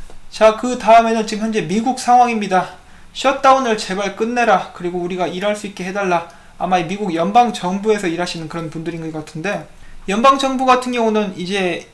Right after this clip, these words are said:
일을 안 시키고 돈을 안 주기 때문에 많은 사람들이 고통을 받고 있습니다. 제 연방, 연방 정부의 공무원들은 이제 굉장히 이렇게 많은 고통을 받고 있는 그런 상황입니다. 이제 저희 같은 경우도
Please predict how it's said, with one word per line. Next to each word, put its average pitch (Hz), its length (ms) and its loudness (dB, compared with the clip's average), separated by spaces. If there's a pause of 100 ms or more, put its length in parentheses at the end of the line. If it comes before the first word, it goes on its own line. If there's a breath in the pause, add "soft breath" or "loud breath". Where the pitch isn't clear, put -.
일을 226 320 -2
안 185 180 6
시키고 220 360 -2
돈을 208 280 0
안 175 160 4
주기 220 220 -6
때문에 208 240 -2
많은 160 320 -2
사람들이 220 380 0
고통을 196 420 -4
받고 170 300 -4
있습니다. 165 480 -8
제 165 260 -12
연방, 190 420 -4
연방 202 380 2
정부의 180 480 -4
공무원들은 180 680 -4 (360 loud breath)
이제 175 120 -12
굉장히 185 400 -6
이렇게 160 280 -6
많은 156 400 -4 (480 loud breath)
고통을 185 400 -8
받고 170 240 -8
있는 165 160 -8
그런 160 160 -10
상황입니다. 170 580 -6 (140)
이제 165 180 -8
저희 180 220 -6
같은 190 240 -4
경우도 180 420 -4